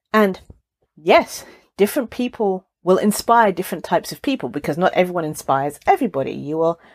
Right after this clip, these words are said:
inspire someone who ins-, aspi-, aspires to be like you, right? But it is a form of leadership. And then there was the question,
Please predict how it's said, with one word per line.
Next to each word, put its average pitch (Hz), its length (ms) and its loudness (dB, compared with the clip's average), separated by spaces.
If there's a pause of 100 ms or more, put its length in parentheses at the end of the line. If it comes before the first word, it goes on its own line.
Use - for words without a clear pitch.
(500)
inspire 143 760 0 (380)
someone 147 320 -2
who 151 140 -4
ins-, 151 260 -8
aspi-, - 480 -8
aspires 156 760 0
to 165 200 -10
be 143 320 -14 (220)
like 339 320 2
you, - 80 -20 (260)
right? - 220 -4 (580)
But 277 100 6
it 285 120 0
is 330 240 0 (240)
a 233 100 -4
form 170 640 -2
of 160 140 -2
leadership. 185 560 0 (1040)
And 226 100 2
then 392 120 4
there 427 100 0
was 320 100 -4
the 247 80 0
question, 175 480 -4